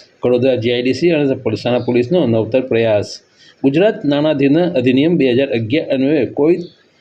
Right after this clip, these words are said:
લોન અન-, ધિરાણ માર્ગદર્શન કેમ્પ કડોદરા પોલીસ મથકે યોજાયો.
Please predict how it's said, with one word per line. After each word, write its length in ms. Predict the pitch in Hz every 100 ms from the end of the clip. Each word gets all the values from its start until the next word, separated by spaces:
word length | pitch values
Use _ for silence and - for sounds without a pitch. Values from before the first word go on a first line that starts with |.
| _ -
લોન 260 | 139 175 180 -
અન-, 320 | 143 160 165 - -
ધિરાણ 280 | 131 131 151
માર્ગદર્શન 640 | 143 131 135 123 175 104
કેમ્પ 500 | 85 - - 151 156
કડોદરા 260 | 123 123 143
પોલીસ 240 | 139 127
મથકે 300 | 127 120 127
યોજાયો. 640 | 165 113 107 104 98 92